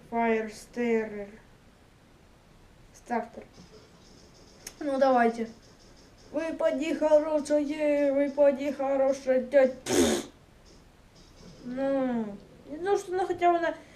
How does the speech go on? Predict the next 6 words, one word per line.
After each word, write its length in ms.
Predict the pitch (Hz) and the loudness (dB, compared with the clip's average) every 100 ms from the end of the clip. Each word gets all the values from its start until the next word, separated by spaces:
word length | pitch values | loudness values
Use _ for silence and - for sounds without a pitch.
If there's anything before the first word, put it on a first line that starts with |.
| - - - | -20 -20 -18
Суэдов 720 | - 311 311 220 262 277 240 | -4 0 0 6 10 10 8
остановится, 840 | 247 - 262 247 247 233 226 226 | -4 -2 -2 -2 -2 -2 -2 -4
блин, 440 | 233 233 226 202 196 190 - - | -8 -4 -6 -6 -14 -20 -20 -12
какашка. 480 | 233 214 - 202 190 - - - - - _ _ - - - _ - - - - - - - - - - - - | -8 -8 -8 -16 -16 -20 -20 -20 -20 -20 _ _ -20 -20 -20 _ -20 -20 -20 -20 -20 -20 -20 -20 -20 -20 -20 -14
Крутись, 540 | 240 269 277 339 311 | 0 2 4 2 0
крутись. 840 | - 294 302 277 359 349 302 - | -4 -4 -4 0 4 4 2 -6